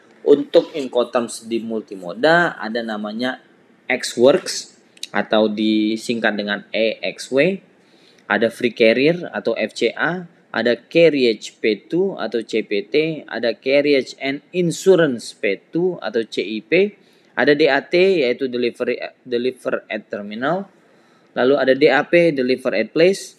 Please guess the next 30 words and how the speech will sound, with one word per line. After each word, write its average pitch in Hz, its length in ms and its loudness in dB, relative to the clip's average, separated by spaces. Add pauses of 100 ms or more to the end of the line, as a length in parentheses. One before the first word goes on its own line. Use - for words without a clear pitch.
(220)
ada 143 240 -2
D 143 160 4
D 151 160 2
P, 175 400 4
delivery 127 640 -4
duty 123 320 -8
paid. 180 400 2 (640)
Sedangkan 165 560 -4
di 151 160 -4
air, 143 480 0
di 131 240 -6
laut 127 320 0
atau 117 240 -6
sungai, 156 640 -6
itu 135 240 -8
ada 120 240 -6
namanya 113 480 -8 (240)
F - 240 -4
A 104 160 -6
S - 480 -10
atau 104 240 -10
free - 320 0
alongside 104 640 -2
ship, - 400 4 (880)
ada 135 320 2
F 135 160 -2
O 160 160 2
B 151 240 2
atau 117 320 -2
f-, - 160 -20